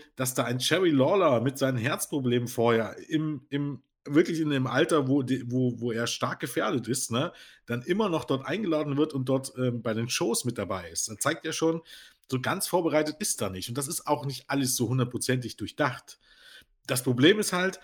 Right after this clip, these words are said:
man hat jetzt halt vielleicht das Glück, ich weiß nicht, wie das in den U S A ist mit dem Testen. Wenn's aber so ist wie in Deutschland, äh, auch da könnte ich dir Geschichten erzählen, fällst du vom Glauben ab.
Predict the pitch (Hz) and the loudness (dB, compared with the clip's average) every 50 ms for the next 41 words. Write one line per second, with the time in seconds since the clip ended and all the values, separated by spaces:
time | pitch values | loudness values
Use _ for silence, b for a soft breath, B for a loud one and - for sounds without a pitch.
0 | B B B B _ 123 147 151 123 180 185 - 196 180 - - 165 165 160 - | B B B B _ -2 -2 0 2 2 2 2 0 -2 0 0 0 0 2 2
1 | 160 151 151 - 131 127 - - 160 - - 147 - - 117 156 185 - 156 127 | 0 0 0 0 -2 -2 0 0 0 0 0 -2 -2 0 2 2 2 0 -2 -2
2 | 131 147 147 135 120 120 120 117 120 113 110 - 123 123 127 123 104 104 110 101 | 0 0 0 0 0 -4 -4 -4 -4 -4 -4 -2 0 0 2 0 0 -2 -6 -8
3 | 104 98 - 117 123 120 - - 98 87 107 127 135 131 127 127 120 120 139 175 | -8 -8 -4 -4 -4 -4 -4 -8 -8 -6 -6 -4 -2 0 2 2 2 2 2 0
4 | - - 139 120 110 104 113 120 175 - - 190 185 185 185 - - - 127 - | 0 0 0 0 2 4 4 4 4 4 2 0 -2 -2 -2 -6 -10 -10 -10 -8
5 | 127 - - 143 151 151 - 143 143 135 127 139 120 120 113 - 160 - - 165 | -6 -2 0 0 0 0 0 -2 -4 -4 -6 -6 -4 -4 -4 -6 -6 -8 -6 -6
6 | 151 143 - - 147 151 151 139 - 120 113 - - - 113 110 107 113 123 156 | -6 -4 -2 0 0 0 0 -2 -4 -6 -6 -6 -6 -8 -8 -4 -2 -2 -2 -2
7 | 170 160 156 - - - | -2 -4 -4 -6 -8 -10